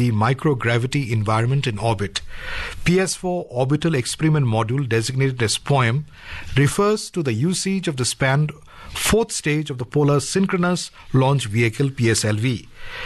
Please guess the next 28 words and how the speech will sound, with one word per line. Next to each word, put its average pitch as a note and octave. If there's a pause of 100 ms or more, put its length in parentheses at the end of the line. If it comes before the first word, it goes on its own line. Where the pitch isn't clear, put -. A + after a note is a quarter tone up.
(140)
It A2+
provides A#2
an G#2+
opportunity C3+
for B2
the G2+
scientific A#2
community A2+ (380)
to C3
carry D3+
out D3+
certain E3 (120)
in-orbit C#3+
microgravity A2 (200)
experiments C#3 (240)
for B2+
an A#2+
extended E3
duration A#2
of C#3
up A#2
to B2
three F#3
months B2+ (340)
using E3+
the E3+
poem C#3+
platform, C3+